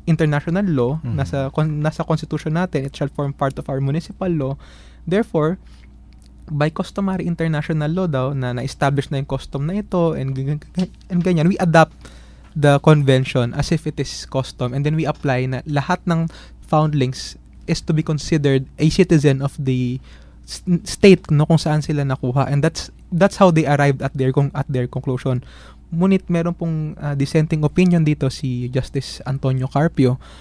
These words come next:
Speaker 1: at ang sabi niya is hindi na, hin-, is, uh, Grace Poe cannot be considered a natural born cit-, cit-, cit-, citizen kasi ano siya eh,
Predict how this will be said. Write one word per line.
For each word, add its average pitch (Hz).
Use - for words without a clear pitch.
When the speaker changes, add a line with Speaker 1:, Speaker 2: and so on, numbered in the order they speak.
Speaker 1:
at -
ang 139
sabi 196
niya 143
is -
hindi 180
na, 190
hin-, 170
is, -
uh, 139
Grace 175
Poe 165
cannot 151
be 143
considered 139
a 147
natural 135
born 127
cit-, -
cit-, -
cit-, -
citizen 180
kasi 190
ano 170
siya 147
eh, -